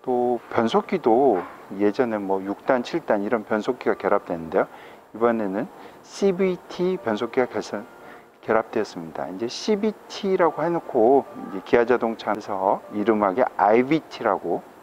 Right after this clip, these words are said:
또 이름을 새롭게 짓기도 했습니다. 그리고 엔진룸 보니까 요 윗부분에 엔진 위에 있는데요. 이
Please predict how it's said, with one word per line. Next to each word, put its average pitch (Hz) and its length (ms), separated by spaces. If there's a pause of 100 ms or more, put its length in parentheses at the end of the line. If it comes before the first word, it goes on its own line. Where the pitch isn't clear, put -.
(120)
또 110 120
이름을 101 400
새롭게 180 400
짓기도 - 420
했습니다. 98 500 (800)
그리고 143 240
엔진룸 196 480
보니까 104 840 (560)
요 135 40
윗부분에 120 800
엔진 110 420
위에 120 180
있는데요. 95 680
이 101 80